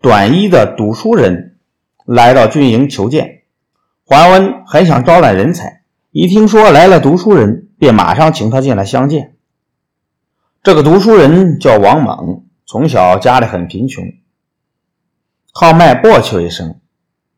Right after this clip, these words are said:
但是呢，他喜欢读书，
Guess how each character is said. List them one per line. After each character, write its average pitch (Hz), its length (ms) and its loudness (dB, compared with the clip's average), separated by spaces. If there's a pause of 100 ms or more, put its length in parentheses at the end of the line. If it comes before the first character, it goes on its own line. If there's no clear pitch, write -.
(840)
但 165 160 -2
是 165 140 -2
呢， 143 320 -4
他 156 80 -8
喜 131 220 -8
欢 131 200 -2
读 127 160 -2
书， 156 300 -10